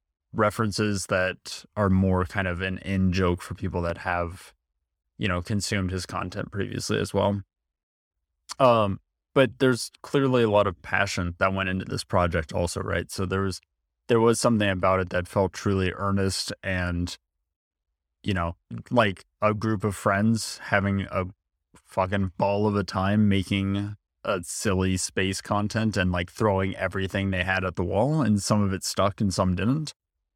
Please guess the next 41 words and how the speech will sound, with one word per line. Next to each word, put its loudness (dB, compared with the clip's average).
And 0
for -2
that, 0
like, -2
you -2
know, -4
I'm 0
here -2
for -8
that. -8
So -6
that -2
was -8
actually -8
pretty -6
fun. -4
Um, -4
overall, 4
I -8
think 0
it 0
was 0
an -4
interesting -2
concept -2
to 2
explore -2
and -2
probably 2
had 2
a 0
little 0
bit 2
more 4
misses 0
than 0
hits -6
for -6
me 2
overall, -2
but 0